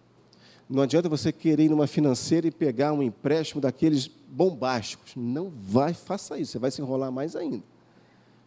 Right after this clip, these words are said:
Calma, um passo de cada vez. Faz assim, ó, respira primeiro. Respira e fala, "Calma, eu tenho que esperar uma orientação que vem lá de dentro. Deus vai colocar uma pessoa pra te ajudar.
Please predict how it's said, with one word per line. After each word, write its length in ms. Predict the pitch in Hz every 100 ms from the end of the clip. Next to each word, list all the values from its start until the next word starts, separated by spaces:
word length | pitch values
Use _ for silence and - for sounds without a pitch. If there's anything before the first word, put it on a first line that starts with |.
| _
Calma, 400 | - 143 113 95 -
um 120 | 147
passo 520 | 139 - 151 180 - 165
de 100 | 165
cada 300 | 160 175 165
vez. 240 | 107 107
Faz 140 | 156
assim, 160 | 165 139
ó, 40 |
respira 800 | 113 156 - - 120 120 127 190
primeiro. 520 | - 143 113 117 156 - - - - - - - - - _ -
Respira 640 | 139 127 - - 127 143
e 40 | 147
fala, 360 | - 127 110 -
"Calma, 420 | - 131 113 95 -
eu 120 | 123
tenho 240 | - 151
que 80 | 147
esperar 680 | 139 - 127 107 117 135 - -
uma 180 | 139 127
orientação 500 | 131 131 117 - 127
que 120 | -
vem 120 | 117
lá 140 | 120 131
de 100 | 131
dentro. 440 | 104 95 90 - _ _ _ _ _ -
Deus 200 | 131 127
vai 80 |
colocar 300 | 123 131 131
uma 60 | 131
pessoa 340 | - 117 135
pra 100 | 113
te 100 | 117 117
ajudar. 440 | 101 95 117 113